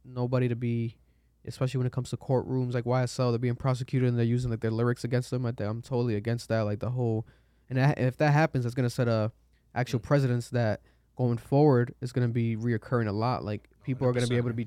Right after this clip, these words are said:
Speaker 1: charged lawfully, wrongfully due to their lyrics.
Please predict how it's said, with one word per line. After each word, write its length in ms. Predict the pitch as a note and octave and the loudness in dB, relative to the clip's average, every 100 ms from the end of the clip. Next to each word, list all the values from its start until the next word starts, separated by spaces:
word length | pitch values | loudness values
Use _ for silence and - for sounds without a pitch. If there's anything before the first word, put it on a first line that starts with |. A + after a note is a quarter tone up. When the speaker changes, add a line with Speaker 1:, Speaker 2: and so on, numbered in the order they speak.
| - | -2
Speaker 1:
charged 540 | B2+ C3 B2 C3+ - - _ _ _ _ _ | 0 2 0 -4 -12 -20 _ _ _ _ _
lawfully, 540 | A2 B2 C#3+ C#3 B2+ A2+ | 0 2 2 0 0 2
wrongfully 640 | B2 C3+ - B2+ B2 A#2+ _ _ _ _ _ C3 | 2 2 0 -2 -2 -4 _ _ _ _ _ -4
due 140 | B2+ | -2
to 140 | - A#2 | 0 0
their 160 | A2 | 2
lyrics. 520 | G#2 D#3+ - - - | 2 0 -2 -8 -20